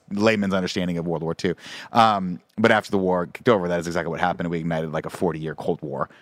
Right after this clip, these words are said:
with the Soviets that was largely, uh, uh, you know, fueled by the arms race that Reagan would kick in later in life and then bankrupt the, the Russians into basically bringing down the Berlin Wall and being like, "We gotta rethink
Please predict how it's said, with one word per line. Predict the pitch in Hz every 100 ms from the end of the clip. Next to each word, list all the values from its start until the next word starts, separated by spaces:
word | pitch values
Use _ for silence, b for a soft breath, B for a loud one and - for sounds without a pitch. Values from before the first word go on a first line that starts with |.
| b b
with | 92 85
the |
Soviets | - 87 82 80 -
that | 95 87
was | 117 95
largely, | 113 107 101 101 98 92
uh, | -
uh, | 92 90 73 73 92 82 65
you | 98
know, | 85 80 b
fueled | - 160 127 110 85
by | 95
the | 90
arms | 101 101 101 92
race | 90 92
that | - 87 87 b b b b _ _ _ _ -
Reagan | 117 120 113 107
would | 101 -
kick | 104 104
in | 92 90 90 - _ _
later | 101 101 95 92
in | 92
life | 87 90 -
and | 101 92
then | 90
bankrupt | 95 90 90 -
the, | 87 82
the | 95
Russians | 92 87 90 85
into | 85
basically | 78 90 - 76
bringing | 90 85
down | 82
the | 78
Berlin | 85 82 80
Wall | 82 80
and |
being | 80 78
like, | 80
"We | 87
gotta | 80
rethink | 80 78 82 78